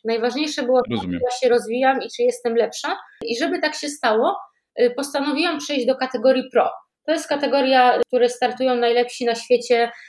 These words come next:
Speaker 1: y, na, też na długim dystansie, wiadomo. I,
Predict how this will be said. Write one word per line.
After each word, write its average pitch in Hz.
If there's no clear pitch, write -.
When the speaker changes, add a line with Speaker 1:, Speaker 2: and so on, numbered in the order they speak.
Speaker 1:
y, 220
na, 220
też -
na 240
długim 226
dystansie, 226
wiadomo. 220
I, 240